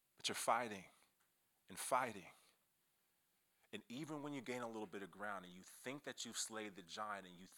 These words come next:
think that you've cut off the head, don't we all know that the head and the giant often comes back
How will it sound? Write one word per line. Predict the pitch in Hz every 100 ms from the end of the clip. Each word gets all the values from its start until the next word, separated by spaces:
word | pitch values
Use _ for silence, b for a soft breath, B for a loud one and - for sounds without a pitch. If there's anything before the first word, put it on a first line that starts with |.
| -
think | 131 143
that | 123 -
you've | 120 -
cut | - 113
off | 98 -
the | 80
head, | 80 95 - - _ _ _ - - _ _ _ _ _ _ _ _ _ 98
don't | 113 147 -
we | 127
all | 120 113 104 95
know | 95 - - - _ _ _ _ _ _ _ _ _ _ _ _ -
that | 104
the | 98
head | - - 127 110 82 - - _ _ _ _ _ _
and | 196
the | 196
giant | - 233 113 92 82 -
often | 120 123 117 107
comes | - 110 98 82
back | 78